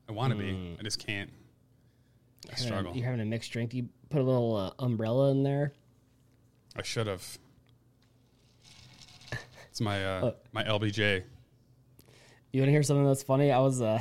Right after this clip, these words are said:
Speaker 2: <laughs> I posted that episode of, uh, you know, um, of the Pod News guy, James Cridland, and some, <laughs> some random guy on Twitter who's actually verified said, uh, "Is there a transcript? I prefer to read." And so I was like, "God."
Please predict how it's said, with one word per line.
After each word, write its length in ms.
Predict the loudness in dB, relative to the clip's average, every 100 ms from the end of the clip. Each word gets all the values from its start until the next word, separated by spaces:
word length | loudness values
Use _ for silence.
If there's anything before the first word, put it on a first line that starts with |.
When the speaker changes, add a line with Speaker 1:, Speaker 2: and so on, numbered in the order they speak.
| -4
Speaker 2:
<laughs> 100 | -8
I 100 | -6
posted 400 | 0 0 0 0
that 160 | 2 2
episode 480 | 0 -2 0 0 2
of, 220 | 0 -2
uh, 160 | -4 -4
you 100 | -2
know, 260 | -2 -4 -8 -14 -20 -20 -20 -8
um, 460 | -2 -2 -2 -4 -8 -4
of 200 | -2 -2 -6 -10
the 80 | -6
Pod 280 | -2 0 2
News 260 | 4 2
guy, 260 | 2 2 2
James 300 | 2 0 0
Cridland, 480 | -2 -2 0 0 0
and 160 | 0 2
some, 260 | 4 4 2
<laughs> 60 | -2
some 280 | 2 2
random 280 | 4 4 4
guy 160 | 2 2
on 80 | 0
Twitter 340 | 2 2 4
who's 220 | 4 4 0
actually 260 | 0 0
verified 460 | 2 2 0 -2 -2
said, 340 | -2 -2 -2 -6 -16 -20 -20 -20 -6
uh, 380 | -2 0 0 -2 -6 _ _ -2
"Is 120 | 2
there 140 | 4 4
a 40 |
transcript? 600 | 2 0 0 0 0 2
I 300 | 4 4 2 0
prefer 300 | -2 0 0
to 180 | 2 2
read." 480 | 4 4 2 0 -2
And 140 | -2 0
so 340 | 2 2 2 2
I 60 | 0
was 140 | 0
like, 220 | -4 -12
"God." 320 | -18 -18 -20